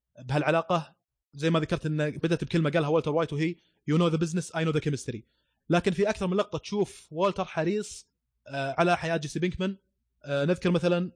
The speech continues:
من اللقطات اللي تبين حرص والتر وايت على جيسي بينكمان، إنه يوم إن والتر وايت راح وصدم اثنين من رجال عصابة عشان ينقذ جيسي، عرف إن جيسي هالزمال هذا بيورط نفسه مع هذولي رجال، آه، غوستافو فرينك،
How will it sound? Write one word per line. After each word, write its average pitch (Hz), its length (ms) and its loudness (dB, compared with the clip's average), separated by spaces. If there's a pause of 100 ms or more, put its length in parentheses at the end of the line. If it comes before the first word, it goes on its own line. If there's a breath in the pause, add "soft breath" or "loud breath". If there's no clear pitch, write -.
(420)
من 151 120 0
اللقطات 160 440 2
اللي 143 320 -2
تبين 165 340 0
حرص - 380 -6
والتر 156 200 0
وايت 156 180 0
على 151 100 0
جيسي 143 140 -10
بينكمان، 175 300 -2 (280 soft breath)
إنه 202 120 2
يوم 247 200 2
إن 226 80 2
والتر 233 300 0
وايت 220 240 2
راح 180 160 0
وصدم 180 300 0
اثنين 156 520 0
من 147 60 -6
رجال 147 300 0
عصابة 151 320 0
عشان 143 220 -2
ينقذ 139 200 -4
جيسي، 120 300 -4 (460)
عرف 170 220 4
إن 156 120 2
جيسي 143 220 -2
هالزمال 143 380 0
هذا 143 120 0
بيورط 143 420 -2
نفسه 156 180 -2
مع 135 220 0
هذولي 156 480 0
رجال، 131 440 -2
آه، 123 120 -6
غوستافو 139 360 0
فرينك، 170 240 0